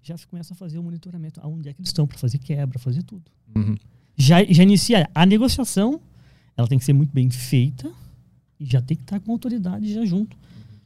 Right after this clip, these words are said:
Speaker 1: E competente, né?
Speaker 2: Então, quando chega o caso, tu já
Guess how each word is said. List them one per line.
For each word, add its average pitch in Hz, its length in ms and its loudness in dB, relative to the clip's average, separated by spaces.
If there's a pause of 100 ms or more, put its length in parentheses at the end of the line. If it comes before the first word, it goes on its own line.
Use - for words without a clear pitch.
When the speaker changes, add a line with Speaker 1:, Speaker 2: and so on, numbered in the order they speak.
(140)
Speaker 1:
E 170 100 -20 (260)
competente, 127 680 -10
né? 117 200 -2 (240)
Speaker 2:
Então, 139 140 2
quando 143 380 4
chega 165 320 0
o 170 40 4
caso, 151 460 0
tu 170 180 -2
já 156 400 2